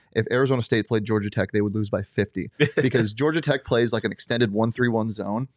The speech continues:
Speaker 1: and Arizona State cannot play against the zone. We
Speaker 2: Yeah.
Speaker 1: saw that against U S F. We saw that against Syracuse.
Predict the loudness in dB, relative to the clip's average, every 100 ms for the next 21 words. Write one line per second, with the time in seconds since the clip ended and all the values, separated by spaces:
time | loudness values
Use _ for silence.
0 | _ _ -6 -2 2 2 0 -2 -2 0
1 | -2 0 0 0 -2 -4 -2 -2 -2 0
2 | 0 0 -2 -4 -2 -2 0 0 -2 -2
3 | -4 -4 -8 -2 -2 0 -4 -6